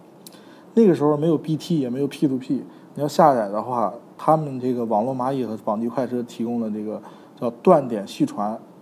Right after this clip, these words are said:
多线程下载这个技术，呃，领先时代，让我们下载速-，这个感觉，你就明显感觉你的下载速度是满负荷在往前走的。这跟那个迅雷不一样啊，在迅雷是在他们之后出来的。那个时候，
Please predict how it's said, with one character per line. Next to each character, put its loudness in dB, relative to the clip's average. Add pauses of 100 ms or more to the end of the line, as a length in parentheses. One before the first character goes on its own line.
(200)
多 4
线 -4
程 -4
下 -4
载 -2
这 -6
个 -6
技 -4
术， -12 (640)
呃， -8 (260)
领 2
先 2
时 -2
代， 4
让 2
我 0
们 -4
下 0
载 0
速-， -16 (160)
这 -2
个 -4
感 -4
觉， -10
你 -2
就 8
明 4
显 0
感 -4
觉 -6
你 -6
的 -6
下 0
载 -2
速 -6
度 -6
是 -8 (380)
满 -2
负 -4
荷 -4
在 -2
往 -4
前 -8
走 -10 (100)
的。 -18
这 -4
跟 -4
那 0
个 -2 (420)
迅 -4
雷 0
不 -2
一 2
样 2
啊， -10
在 -2 (240)
迅 4
雷 0
是 -2
在 0
他 0
们 -6
之 -4
后 2
出 -4
来 -6
的。 -14
那 2
个 2
时 -10
候， -4